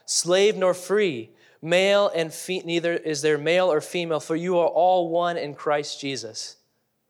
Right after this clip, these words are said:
Paul's not erasing our differences, but he's saying they're no longer barriers to becoming a people of mutual giving and receiving. All right, let's jump in.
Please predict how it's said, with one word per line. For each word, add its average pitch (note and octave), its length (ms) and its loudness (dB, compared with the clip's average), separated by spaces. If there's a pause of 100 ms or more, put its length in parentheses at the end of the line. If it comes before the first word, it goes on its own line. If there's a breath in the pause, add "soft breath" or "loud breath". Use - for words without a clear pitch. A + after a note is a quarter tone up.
(800)
Paul's F#3 260 2
not F#3 160 -2
erasing D3+ 840 -4 (600)
our C#3+ 120 -2
differences, C3+ 840 -6 (840)
but D#3 100 -2
he's D3+ 140 -2
saying G3 160 -2
they're F3+ 100 -2
no F3 200 0
longer F3 320 0
barriers C#3+ 960 -4
to D3 100 -20
becoming D#3 340 -10
a C#3+ 60 -6
people D#3+ 420 -8
of C3+ 120 -8
mutual C#3 340 -12
giving B2+ 480 -10
and A#2 140 -16
receiving. A2 560 -14 (2500 loud breath)
All C3+ 80 0
right, A#2+ 180 2 (840)
let's C3 160 -6
jump B2+ 240 -4
in. G#2+ 140 -10